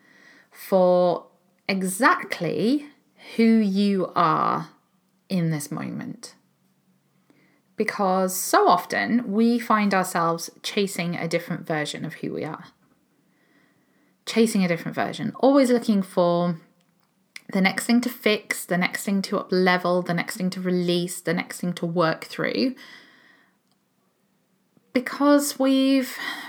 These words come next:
been conditioned to believe that that's what's required in order to receive what we want. We've been conditioned to believe that that's what's required in order to create the life we envision, in order to step into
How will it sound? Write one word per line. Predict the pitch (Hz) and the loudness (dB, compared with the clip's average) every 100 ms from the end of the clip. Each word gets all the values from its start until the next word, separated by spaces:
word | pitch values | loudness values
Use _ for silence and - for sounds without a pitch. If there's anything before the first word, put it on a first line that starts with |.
| - | -2
been | 269 277 285 | 4 6 6
conditioned | 269 254 240 226 226 - 165 175 165 - - - | 6 6 6 4 2 -2 -2 -2 -4 -8 -12 -6
to | 190 | -2
believe | 185 185 165 - - - 202 - - - - - | 2 2 0 -2 -4 -6 -10 -16 -20 -20 -6 0
that | 180 185 | 0 4
that's | 190 - - - | 4 4 -2 -8
what's | 151 - | -8 -6
required | 185 - 165 160 156 147 - | -6 0 2 2 0 -4 -6
in | - 170 | -6 -6
order | - 165 160 | -4 -4 -4
to | 156 160 | -4 -4
receive | 160 160 160 156 - | -4 -4 -4 -4 -6
what | - | -4
we | 151 | -4
want. | 156 156 - - - - - - - - - | -4 -6 -8 -10 -12 -14 -14 -20 -20 -16 -4
We've | 185 185 | -4 0
been | 208 | 0
conditioned | 202 208 202 226 - 226 202 | 2 2 4 4 4 2 2
to | - | 0
believe | 190 185 175 156 - 185 - | 2 2 2 -2 -4 -8 -4
that | 147 - | -4 0
that's | 170 - - | 0 0 -4
what's | - - - | -12 -10 -10
required | 165 180 165 151 156 | -2 2 2 0 -4
in | - 170 | -4 -4
order | - 180 170 160 | 0 0 0 -2
to | 160 | -6
create | 160 165 165 160 165 - _ _ | -6 -2 0 0 -4 -8 _ _
the | 165 | 0
life | 165 151 151 - | 2 2 0 -4
we | 151 | -4
envision, | 151 156 156 117 | -4 -2 -2 -2
in | - - | -4 -4
order | - 208 220 | 0 2 2
to | 214 190 | 0 -4
step | - 190 180 180 | -4 -4 -2 -4
into | 170 170 - - - | -2 -2 -4 -8 -8